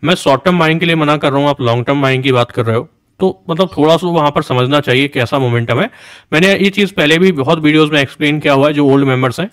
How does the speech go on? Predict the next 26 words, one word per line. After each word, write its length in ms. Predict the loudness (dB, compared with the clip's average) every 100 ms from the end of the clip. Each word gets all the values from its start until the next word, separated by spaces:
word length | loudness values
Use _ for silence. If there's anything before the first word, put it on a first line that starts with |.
| -8
ठीक 100 | -6
है, 60 |
उन्होंने 300 | -4 -2 -2
already 340 | -2 -2 0 0
देख 200 | -2 -2
लिया 120 | 0
होगा 200 | 2 0
इसको। 340 | -2 -2 -4 _ _ _ _ _
ये 100 | 0
मैंने 140 | 2 2
आपको 200 | 0 0
पहले 240 | 0 2
भी 100 | 2
कहा 180 | 2 2
है 140 | 2 -4
कि 80 | -2
जब 160 | -2 0
से 140 | 0
लिस्ट 240 | 0 0
हुआ 140 | 2 2
था, 120 | 2
एक 180 | 0 0 0
बाइंग 240 | 0 2
जो 80 | 2
आया 160 | 2
था 120 | 2